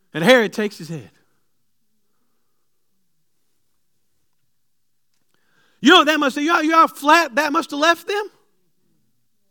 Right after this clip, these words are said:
I can put it in areas that y'all will understand. In life. I'm, I, I have to use, I have to be going great.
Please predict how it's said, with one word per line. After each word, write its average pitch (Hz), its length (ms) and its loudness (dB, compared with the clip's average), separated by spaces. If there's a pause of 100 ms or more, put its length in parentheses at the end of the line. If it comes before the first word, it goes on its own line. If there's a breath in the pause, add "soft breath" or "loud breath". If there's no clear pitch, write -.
(1700)
I 285 100 8
can 294 80 0
put 330 140 4
it 311 80 2
in 285 120 0
areas 285 300 6
that 208 160 -12
y'all 277 220 6
will 247 180 0
understand. 233 680 -2 (880)
In 233 160 0
life. 254 320 6
I'm, 269 180 4
I, 269 320 6
I 247 140 4
have 302 220 6
to 254 80 -8
use, 240 300 -4
I 214 140 6
have 277 160 2
to 240 160 -6
be 254 140 -6
going 240 280 0
great. 254 260 2